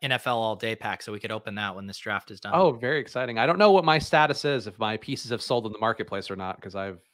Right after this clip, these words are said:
Speaker 2: I've been waiting, hoping somebody picks up Amon-Ra Saint Brown. Um, I do think that, uh, Ramondre Stevenson's getting kinda interesting. Yeah, I just, I just hope we don't get scooped on Davis Mills.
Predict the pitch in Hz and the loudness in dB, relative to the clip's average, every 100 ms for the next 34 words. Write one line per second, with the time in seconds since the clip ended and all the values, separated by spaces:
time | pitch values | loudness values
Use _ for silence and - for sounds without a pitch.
0 | - 95 98 101 107 104 95 92 117 117 | -12 -10 -10 -6 -4 -4 -4 -4 -6 -2
1 | 120 117 113 110 104 98 98 101 95 - | -2 -2 -4 -6 -8 -6 -4 -2 -4 -4
2 | 95 98 101 98 - - - - - 110 | -6 -2 -2 -2 -6 -20 -20 -12 0 2
3 | 104 87 _ _ _ _ _ - 160 135 | 2 -2 _ _ _ _ _ 4 4 4
4 | 190 247 - 208 226 202 160 175 180 180 | 2 2 4 4 4 -2 4 10 12 12
5 | 170 - _ _ _ _ 139 143 147 147 | 10 6 _ _ _ _ 4 6 8 8
6 | 143 131 135 156 160 175 160 156 156 156 | 6 6 4 4 2 0 -2 -2 -4 -6
7 | 156 147 151 156 151 151 147 160 156 - | -2 -2 0 0 -2 -4 -4 -2 -4 -6
8 | - - _ - _ _ _ - - - | -20 -20 _ -20 _ _ _ -20 -20 -20
9 | - _ _ - _ _ 123 113 - 143 | -20 _ _ -20 _ _ 0 0 2 2
10 | 156 139 214 226 220 180 139 - 139 104 | 2 6 6 6 6 6 4 0 -4 -2
11 | 98 95 82 - 90 90 - | -4 -6 -8 -12 -12 -12 -16